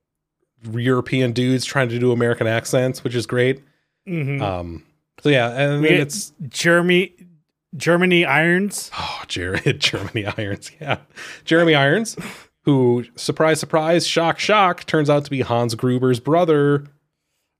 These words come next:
Speaker 2: Older brother.
Speaker 1: Is it older? Do they say older? I didn't
Speaker 2: Yeah, yeah, it's
Speaker 1: Okay.
Speaker 2: older.
Speaker 1: Makes sense. Um,
Speaker 2: Mm-hmm.
Speaker 1: so yeah, like, the, he's got a whole gold heist going on, and then, oh, sick, Tom, you've got,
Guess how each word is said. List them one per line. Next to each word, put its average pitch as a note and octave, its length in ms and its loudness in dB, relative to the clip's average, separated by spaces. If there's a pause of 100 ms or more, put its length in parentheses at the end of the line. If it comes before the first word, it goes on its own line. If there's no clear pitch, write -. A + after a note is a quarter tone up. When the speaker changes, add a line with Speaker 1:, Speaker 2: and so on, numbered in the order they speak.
(200)
Speaker 2:
Older D#3 380 2
brother. F#3+ 720 4
Speaker 1:
Is D#3 120 0
it F#3+ 80 4
older? A#3 280 2
Do A#3+ 80 -2
they C4 120 0
say C#4 200 -2
older? C#4 340 0
I G#3 100 0
didn't D3 320 -2 (140)
Speaker 2:
Yeah, D3 320 0 (220)
yeah, - 80 -4
it's B2 160 -6
Speaker 1:
Okay. B2 40 -10
Speaker 2:
older. A#2+ 280 -14 (240)
Speaker 1:
Makes C3+ 180 -4
sense. - 380 -14
Um, A2 400 -2 (640)
Speaker 2:
Mm-hmm. B2 300 -12 (220)
Speaker 1:
so - 140 -6
yeah, A2 160 2
like, G2+ 220 -4
the, A#2+ 300 -10
he's C#3 140 -4
got C3 140 0
a A#2+ 40 -2
whole A#2+ 160 0
gold G#2 280 -4
heist G#2 260 -6
going G#2 300 -2
on, G#2 280 -2
and G#2 200 -6
then, G2 320 -4 (560)
oh, A#2+ 160 -6
sick, - 340 -2
Tom, C3+ 300 -2
you've C3+ 120 0
got, D3+ 380 0